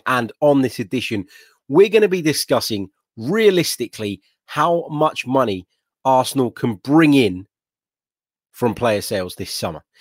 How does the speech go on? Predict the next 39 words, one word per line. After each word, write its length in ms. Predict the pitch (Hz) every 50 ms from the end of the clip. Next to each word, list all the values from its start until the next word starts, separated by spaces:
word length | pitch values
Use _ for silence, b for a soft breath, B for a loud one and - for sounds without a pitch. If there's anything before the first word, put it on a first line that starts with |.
| B B B B B
Now, 200 | 127 143 147 160
the 100 | 170 165
reason 300 | 147 170 202 170 202 190
I 60 | 180
say 180 | 170 - 170 160
realistically 960 | 139 127 143 147 147 139 139 139 123 - - 113 98 - - 98 92 92 98
is 100 | 104 -
because 300 | - 135 - - 135 117
I've 160 | 131 127 113
been 220 | - 156 151 151 147
reading 420 | 156 175 175 151 165 139 123 123
loads 240 | 135 147 151 143 -
of 100 | 147 -
things 260 | - 135 117 113 104
on 120 | 113 107
the 160 | 107 104 107 104
internet. 320 | 95 - 110 95 92 -
I've 100 | 101 90
been 160 | 101 113 110
reading 320 | 117 123 123 113 117 113 113
loads 220 | 127 135 135 123
of 80 | 127 -
people's 420 | - 120 107 - 113 107 98 b b b b b b b b b b _
tweets, 520 | - - - 139 143 135 143 - - -
loads 240 | 135 123 120 107 110
of 80 | 110 90
people's 360 | 123 113 101 - 113 107 -
kind 240 | - - 120 113 107
of 120 | 104 95
opinions 640 | 104 - - - - 143 143 139 135 131 123 120 107
that 80 | 120 117
they've 180 | - 110 95
been 140 | 113 107 101
posting 420 | - 120 117 113 104 - - 101
in 100 | 101 98
various 380 | 90 110 113 110 104 104 95 -
forums 480 | - - 151 147 147 139 135 127 110 131
and 140 | 127 117
stuff. 280 | - - 135 123 120